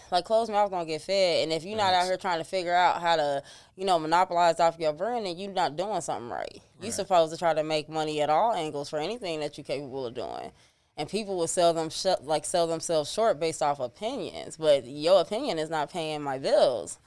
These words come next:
Speaker 2: Facts.
Speaker 1: So I'm not gonna sit there and not do what I need to do to get shit done. So I think it's great.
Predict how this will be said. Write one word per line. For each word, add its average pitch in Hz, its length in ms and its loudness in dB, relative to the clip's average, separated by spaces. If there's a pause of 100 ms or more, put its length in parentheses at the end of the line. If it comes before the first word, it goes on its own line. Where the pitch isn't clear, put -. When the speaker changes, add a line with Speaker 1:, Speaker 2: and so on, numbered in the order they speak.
Speaker 2:
Facts. 107 320 -14
Speaker 1:
So 165 80 -4
I'm 160 120 -2
not 175 140 0
gonna 165 140 2
sit 170 220 -6
there 156 300 0
and 143 240 -4 (440)
not 156 440 4 (280)
do 175 180 -2
what 160 120 4
I 156 100 4
need 156 200 -4
to 151 80 -10
do 165 180 -4
to 151 80 -6
get 143 220 -2
shit 131 260 -8
done. 151 540 -2
So 135 180 -2
I 139 160 4
think 240 160 -4
it's 147 100 -8
great. 165 460 0